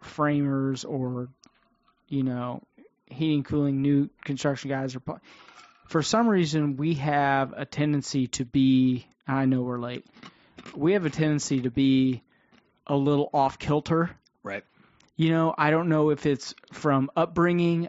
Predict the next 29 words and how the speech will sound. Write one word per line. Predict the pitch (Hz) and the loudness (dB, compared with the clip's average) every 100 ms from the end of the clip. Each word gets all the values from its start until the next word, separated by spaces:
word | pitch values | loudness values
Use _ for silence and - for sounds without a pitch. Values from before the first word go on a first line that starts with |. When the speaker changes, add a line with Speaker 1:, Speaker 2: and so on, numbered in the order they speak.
| - | 0
Speaker 1:
I | 156 | 2
don't | 165 165 | 2 2
know | 151 | 2
if | 143 | 2
it's | 147 - | -2 -2
our | 151 135 | -2 -2
personalities. | - 156 - 139 147 156 156 156 156 | 0 0 0 0 2 2 2 0 0
I | - 165 | -2 0
don't | 180 | 2
know | 156 | 0
if | 147 | 0
it's | 143 | -4
because | - 143 151 127 | -4 -2 -2 -2
we're | 139 135 | -2 -2
full | - 151 | 0 0
of | 139 | 0
piss | - 151 156 | 0 -2 0
and | 143 | 0
vinegar | 156 156 151 156 156 | 0 0 0 0 0
and | 156 143 | -2 0
that's | 139 - | 0 0
what | 151 139 | -2 -2
it | - | -4
takes | 147 143 - | -6 -4 -4
to | 131 | -4
do | 143 143 | 2 2
those | 147 143 143 | 4 2 0
fucking | 156 151 139 | -4 -4 -4
jobs. | 131 131 135 143 151 | -4 -2 0 0 -4